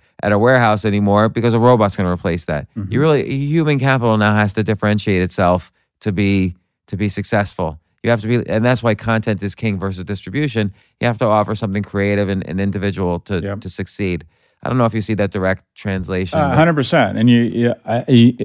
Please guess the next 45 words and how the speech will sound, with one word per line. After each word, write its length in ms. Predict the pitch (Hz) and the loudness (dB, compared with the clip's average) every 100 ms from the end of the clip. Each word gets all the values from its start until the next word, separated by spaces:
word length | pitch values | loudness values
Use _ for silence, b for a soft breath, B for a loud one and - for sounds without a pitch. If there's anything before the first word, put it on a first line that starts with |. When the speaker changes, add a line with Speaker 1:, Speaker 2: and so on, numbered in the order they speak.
| - | -2
Speaker 2:
I 80 | 117 | 0
feel 220 | - 151 | 6 6
as 100 | 101 | 6
if 80 | 117 | 4
you 60 | |
could 100 | 117 | 4
teach 180 | 113 113 | 4 4
my 120 | 117 107 | 2 2
class 340 | 120 110 95 | 4 4 2
'cause 140 | 101 | 0
I 60 | 98 | 0
try 200 | - 113 | 2 2
to 60 | 104 | 2
apply 320 | 95 - 107 | 0 4 4
these 140 | 104 101 | 4 0
prin-, 240 | 110 107 - - | 0 0 -4 -2
principles 500 | 127 107 107 104 104 | 2 2 4 0 2
to 240 | 107 92 - _ _ _ _ - | -2 -2 -6 _ _ _ _ -2
personal 400 | 135 117 120 107 | 2 4 4 2
and 100 | 90 | 2
professional 480 | 101 104 98 107 98 | 0 2 0 0 -4
success. 480 | 104 - 87 82 | -4 -2 0 0
And 100 | 101 | 0
I 100 | 104 | 2
think 240 | 104 123 101 | 4 2 4
that, 220 | 104 92 b b b b b b - | 2 2 b b b b b b -6
so 240 | - 123 120 | 4 4 6
a 80 | 135 | 8
lot 140 | 160 | 6
of 60 | 143 | 6
people 260 | 123 104 | 4 2
tell 260 | - 117 104 | 4 4 6
our 120 | 98 | 4
kids 340 | - 113 98 | 2 2 2
over 180 | 104 95 | 2 2
lunch 480 | 95 98 95 87 - | 2 2 2 0 -2
when 100 | 104 | 0
they 80 | 95 | 2
come 160 | - 98 | 0 0
speak 220 | 104 95 | 0 0
to 80 | 90 | 0
them, 100 | 82 | 0
"Follow 240 | 107 101 | 4 4
your 160 | 92 85 | 4 0
passion." 480 | 90 87 - - | 0 -2 -4 -10